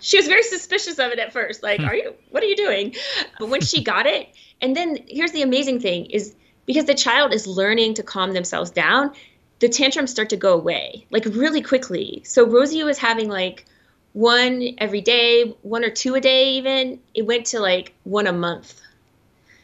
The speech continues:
Speaker 1: because I was giving her a chance to find that calm reaction in herself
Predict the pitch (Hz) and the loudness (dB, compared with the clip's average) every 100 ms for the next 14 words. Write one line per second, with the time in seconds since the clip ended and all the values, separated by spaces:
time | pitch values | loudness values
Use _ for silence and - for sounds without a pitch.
0 | - 226 226 226 220 214 214 196 220 220 | -2 0 2 0 0 0 0 0 2 2
1 | 240 220 202 190 - 208 185 170 - - | 2 0 -2 -2 -4 -2 -2 -4 -12 -14
2 | 190 - 208 196 190 185 175 - _ _ | -16 -4 0 2 0 -2 -6 -14 _ _
3 | - 190 - - 208 196 196 190 185 180 | -6 -6 -6 -4 0 2 0 -2 -6 -6
4 | 175 165 - - 165 156 - _ _ _ | -4 -4 -4 -4 -4 -6 -12 _ _ _
5 | _ - 208 202 175 - 160 71 - - | _ 0 0 2 -4 0 0 -2 -10 -20